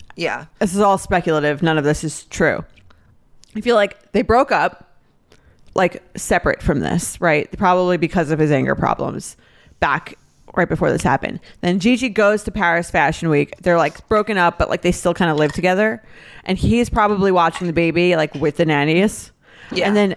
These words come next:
Speaker 2: Yolanda is prob-, like, like, knows that they broke up and, like, goes to, like, m-, maybe, like, Gigi slightly concerned about the kid wants Yolanda to, like, check on the baby. So she, and they live, like, in Pennsylvania, like, close to Yolanda's house.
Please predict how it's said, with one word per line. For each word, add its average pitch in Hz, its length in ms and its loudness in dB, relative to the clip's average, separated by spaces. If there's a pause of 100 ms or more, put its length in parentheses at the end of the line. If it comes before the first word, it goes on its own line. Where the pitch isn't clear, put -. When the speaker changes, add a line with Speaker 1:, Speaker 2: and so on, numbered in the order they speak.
Speaker 2:
Yolanda 214 720 4
is 190 140 0
prob-, 196 200 0
like, 190 280 0
like, 175 360 0
knows 185 440 2
that 180 140 -8
they 180 100 4
broke 202 280 -2
up 302 440 2 (260)
and, 202 160 0
like, 196 220 0
goes 190 420 2
to, 202 120 -4
like, 175 380 0 (140)
m-, 175 180 -8
maybe, 208 300 2
like, 190 420 -2
Gigi 185 360 0
slightly 185 400 0
concerned 170 480 -2
about 165 200 0
the 160 60 -8
kid 165 220 0
wants 156 300 0
Yolanda 143 340 2
to, 135 40 -2
like, 131 160 0
check - 280 -2
on 160 160 2
the 156 60 -4
baby. 147 460 2
So - 160 -6
she, - 140 -8
and 190 100 -2
they 190 100 2
live, 214 300 4
like, 190 160 0
in 180 80 -4
Pennsylvania, 180 640 0
like, 156 180 0
close 160 400 0
to 151 260 0
Yolanda's 147 440 0
house. 180 380 0